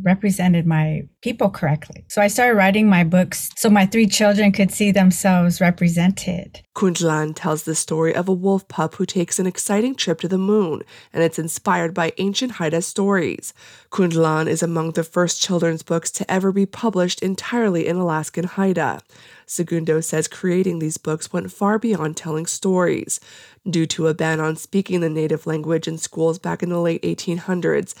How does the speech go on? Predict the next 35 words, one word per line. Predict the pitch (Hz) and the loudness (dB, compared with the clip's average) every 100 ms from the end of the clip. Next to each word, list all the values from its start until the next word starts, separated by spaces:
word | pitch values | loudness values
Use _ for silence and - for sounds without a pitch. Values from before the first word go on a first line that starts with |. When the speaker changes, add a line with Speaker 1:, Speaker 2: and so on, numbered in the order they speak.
| - - | -20 -16
Speaker 2:
Segundo | - 185 180 170 165 | -6 0 0 2 0
says | 165 165 165 | 0 -4 -2
the | 170 | 0
language | 170 160 170 - | -2 -2 -4 -6
continued | - 185 196 185 185 | -6 -4 -2 -2 -2
to | 185 | -4
die | 185 190 180 | -2 0 0
with | 170 170 - | -2 -6 -4
every | 214 208 170 | -2 0 0
generation. | 160 165 175 190 185 - 139 - - - - - | 0 -2 -2 0 0 -2 -4 -8 -14 -20 -20 -16
Still, | - - 214 208 | -10 -2 0 2
she | 202 175 | 2 -2
says, | 160 - 98 - - - - _ | -4 -6 -6 -6 -8 -14 -20 _
the | 202 | 0
elders | - 170 170 - | 2 0 -2 -6
tried | - 175 | -4 -2
their | 170 175 | 0 -2
best | - 196 180 - | 0 -2 -2 -6
to | 175 | -8
instill | 160 - 170 | -8 -6 -4
their | 165 170 | -2 -2
indigenous | - 180 196 190 185 185 | -4 -4 -2 -2 -2 -4
culture | - - 233 - 165 | -6 -4 -4 -2 -6
to | 170 | -4
the | 214 | -6
children. | - - 214 175 135 - - | -6 -2 0 0 -2 -6 -4
Speaker 1:
They | 185 | -2
protected | 180 196 - 190 190 196 | 0 -2 0 -2 0 -2
our | 180 170 165 - | 0 0 0 -6
culture, | - 180 - 170 151 143 - - - - - | -2 -2 -2 -4 -4 -6 -14 -18 -18 -18 -2
but | 185 180 | 0 4
in | 196 | 6
the | 185 | 6
safe | 175 - 214 208 208 - | 6 0 0 2 2 -2
places | - 208 196 196 202 202 196 196 190 | -2 2 4 2 2 4 4 2 0